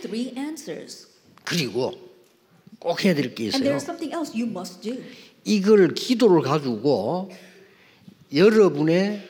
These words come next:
Speaker 2: 플랫폼을 만들어요.
Speaker 1: And so, through prayer, make this into your platform.
Speaker 2: 만들어지겠죠.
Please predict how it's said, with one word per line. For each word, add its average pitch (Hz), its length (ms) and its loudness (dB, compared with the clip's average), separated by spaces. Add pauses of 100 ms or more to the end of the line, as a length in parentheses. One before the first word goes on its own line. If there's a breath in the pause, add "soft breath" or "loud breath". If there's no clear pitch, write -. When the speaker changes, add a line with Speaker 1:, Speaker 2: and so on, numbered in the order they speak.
(360)
Speaker 2:
플랫폼을 247 580 4
만들어요. 139 360 -6 (100)
Speaker 1:
And 262 120 -4
so, 202 280 -4 (100)
through 302 200 -4
prayer, 262 300 -4
make 294 240 -4
this 370 160 -12
into 226 240 -8
your 294 200 -4
platform. 311 200 -10
Speaker 2:
만들어지겠죠. 160 680 0